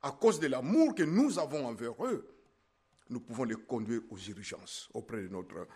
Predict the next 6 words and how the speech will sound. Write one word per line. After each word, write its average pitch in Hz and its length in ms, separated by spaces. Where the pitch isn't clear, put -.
Seigneur 87 500
Jésus-Christ. - 720
Il 127 60
y - 20
a 135 80
aussi 160 500